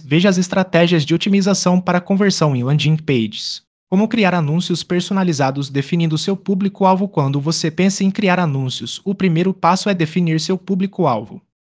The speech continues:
Isso significa entender quem são as pessoas que você quer atingir. Pense nas características que eles têm, como: um, idade; dois, gênero; três, interesses; quatro, localização. Por exemplo, se você vende roupas de surf,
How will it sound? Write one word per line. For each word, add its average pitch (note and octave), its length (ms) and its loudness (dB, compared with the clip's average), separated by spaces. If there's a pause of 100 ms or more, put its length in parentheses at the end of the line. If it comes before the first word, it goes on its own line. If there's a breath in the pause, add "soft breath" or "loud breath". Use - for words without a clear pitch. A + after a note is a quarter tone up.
Isso F3+ 220 -2
significa F3+ 560 0
entender F#3 360 4
quem F3 200 0
são F#3 220 2
as F3+ 100 0
pessoas F#3 400 0
que - 100 -4
você F3 240 -2
quer E3+ 220 2
atingir. C3 640 -4 (340)
Pense F3 240 2
nas D#3 160 4
características F3 760 0
que F#3 100 2
eles F3+ 160 2
têm, B2 300 -2 (160)
como: A#2+ 320 -2 (120)
um, A2+ 240 -4 (400)
idade; E3 360 0
dois, A#2+ 500 -6 (340)
gênero; F3 300 4
três, A#2+ 500 -2 (320)
interesses; E3 480 0
quatro, A#2+ 480 -2 (360)
localização. G3 680 0
Por A3+ 140 -2
exemplo, F#3+ 540 0 (160 soft breath)
se - 120 -8
você C3+ 220 0
vende D#3+ 240 0
roupas F#3 420 0
de D#3 120 -2
surf, A3 480 -2